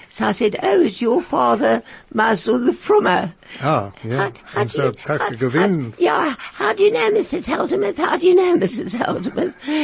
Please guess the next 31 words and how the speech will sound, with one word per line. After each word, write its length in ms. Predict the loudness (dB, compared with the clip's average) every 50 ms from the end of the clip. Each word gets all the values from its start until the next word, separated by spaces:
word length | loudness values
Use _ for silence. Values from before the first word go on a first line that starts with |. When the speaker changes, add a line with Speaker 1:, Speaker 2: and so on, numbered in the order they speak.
| -2 -4 -4
Speaker 1:
And 140 | -2 0 2
I 60 | 4
wanted 300 | 4 4 2 2 -2 -4
to 100 | -6 -8
say 220 | -6 -6 -4 -2 0
that 180 | 0 2 2
I 120 | 2 0 0
always 460 | 0 2 4 6 4 4 2 0 2
knew 160 | 2 4 2
from 220 | 2 0 -2 -2 0
your 160 | 0 -2 -2
Zayda. 440 | 0 0 0 0 0 -2 -4 -8 -8
Speaker 2:
Mm-hmm. 560 | -10 _ _ -20 -20 -20 -16 -16 -16 -14 -4
Speaker 1:
Now, 160 | -2 0 0 0
Sammy, 340 | 0 0 2 2 2 2
ich 140 | 2 -2 0
will 160 | 0 0 2
ask 280 | 2 0 -2 -2 -4 -8 -10 -10 -10 -4 -2
etwas 360 | -2 -2 -2 -4 -6 -4 -2
was 180 | -2 -2 -2 -4
fragen. 400 | -4 -2 -2 -2 -4 -6 -10 -10 -12 -16 -20 -20 _ _ _ _ -10
Speaker 2:
Ja, 180 | -8 -6 -6 -8 -10 -16
frag. 300 | -12 -4 -2 -2 -2 -2 -6 -16 -14 -2 0
Speaker 1:
Ähm, 280 | 2 2 2 2 -2 -2 -2
ähm, 360 | 0 0 2 0 0 -2 -4 -4 -4
ähm, 960 | -4 -2 -2 0 0 0 2 2 2 2 2 2 2 0 0 0 0 2 2 2
Natalie 520 | 2 0 0 -2 -6 -6 -2 -2 0 0
Knight. 580 | 2 0 0 0 -2 -4 -8 -10 -16 -16 -16 -16 -18 _ _ _ -20 _ _ _ -14 -12
Speaker 2:
Ja. 280 | -10 -10 -10 -12 -14 -18 _ _ _ -20 -10
Speaker 1:
Dein 260 | -6 -4 -4 -4 -6 -8 -8
Vibe. 380 | -6 -6 -6 -8 -8 -12 -18